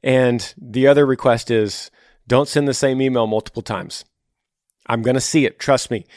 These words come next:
It goes into the archive. Trust me. It doesn't help you if you send multiple times because the producers will just d-,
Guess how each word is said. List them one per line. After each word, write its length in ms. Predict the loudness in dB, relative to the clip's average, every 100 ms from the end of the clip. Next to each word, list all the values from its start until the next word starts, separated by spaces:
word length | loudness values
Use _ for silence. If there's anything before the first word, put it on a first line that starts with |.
| -20 _
It 180 | -10 -2
goes 340 | 4 4 4 0
into 180 | -4
the 140 | 0 2
archive. 480 | 2 2 -2 -2 -2
Trust 340 | -2 -2 -6
me. 160 | -12 -14 _ _
It 120 | -6 -2
doesn't 240 | -2 -2
help 300 | 0 0 0
you 80 | -4
if 100 | -4
you 60 |
send 240 | -6 -4 -2
multiple 260 | -2 -4
times 380 | -6 -4 -4 -6
because 260 | -10 -10 -10
the 80 | -8
producers 460 | -6 -6 -6 -10
will 80 | -10
just 280 | -8 -10
d-, 100 | -10